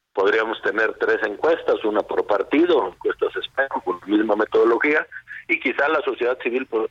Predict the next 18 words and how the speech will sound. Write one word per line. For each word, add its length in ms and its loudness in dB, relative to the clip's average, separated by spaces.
hacer 140 0
una 320 0
o 100 0
dos 180 0
encuestas 580 -2
más. 200 -2
Insisto, 560 -2
solo 280 0
para 200 -2
tener 200 0
un 120 0
parámetro 500 0
de 120 -2
quiénes 320 -2
están 260 -4
posicionados, 760 0
quiénes 360 0
tienen 340 0